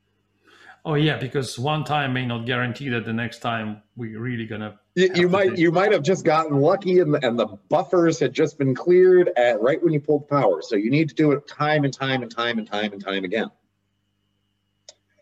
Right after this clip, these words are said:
Speaker 2: If you go on the Event Store website, and this might be a fun one to pull up, uh, with pictures of it, uh, just for people listening,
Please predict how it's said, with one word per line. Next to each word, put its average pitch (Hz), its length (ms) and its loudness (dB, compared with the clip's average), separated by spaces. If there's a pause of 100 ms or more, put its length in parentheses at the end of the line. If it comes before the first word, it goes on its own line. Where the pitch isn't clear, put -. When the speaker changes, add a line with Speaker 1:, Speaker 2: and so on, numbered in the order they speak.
(180)
Speaker 2:
If 151 140 0
you 156 100 2
go 240 280 6
on 170 120 2
the 147 400 2
Event 123 360 0
Store 143 360 2
website, 113 440 2
and 95 100 -4
this 135 120 -4
might 151 180 0
be 139 60 4
a 113 60 2
fun 123 260 -2
one 113 160 -4
to 104 100 0
pull 113 400 0
up, 113 200 0
uh, 90 260 2
with 90 160 -4
pictures 151 340 -2
of 71 160 -4
it, 67 120 -6 (640)
uh, 82 440 0
just - 240 -4
for 104 140 2
people - 340 -4
listening, 107 380 -2